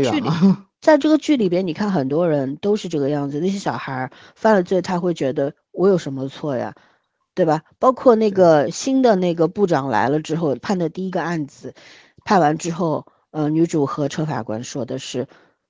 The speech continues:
Speaker 1: 车法官不服嘛，然后女主说：“你觉得他判错了吗？他在这个法律的框架里边儿，他没错呀。”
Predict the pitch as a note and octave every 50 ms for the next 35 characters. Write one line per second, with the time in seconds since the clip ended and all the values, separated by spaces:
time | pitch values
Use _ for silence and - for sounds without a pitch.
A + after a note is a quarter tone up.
0 | _ _ _ _ - A#3 A3 G3+ E3+ D#3+ F#3 G3+ A#3+ B3+ - - - D3 D3+ F#3+
1 | G3+ D#3+ C#3 - - C#3+ D3 E3+ E3 E3 E3 D#3+ - C3+ C#3+ - D3 C#3 D3 D#3
2 | D#3 F3 E3+ F3+ F#3+ G3 - - G3 D#3+ D#3+ - - E3 D3+ C#3+ A#2 G#2+ F#2+ A#2+
3 | - _ _ _ _ _ _ _ _ _ _ _ - - C#4+ C4+ - C#4+ C4+ C#4+
4 | B3+ B3+ A#3 A3+ - - _ _ _ - _ _ - - G#3+ F#3 G#3 B3+ B3+ A#3+
5 | A#3+ - B3+ B3+ B3+ C4+ B3+ A#3+ G3+ E3 F3+ F#3 F#3+ - B3 B3 B3 C4+ C4 -
6 | E4 D4+ C#4 C4 A#3+ A#3+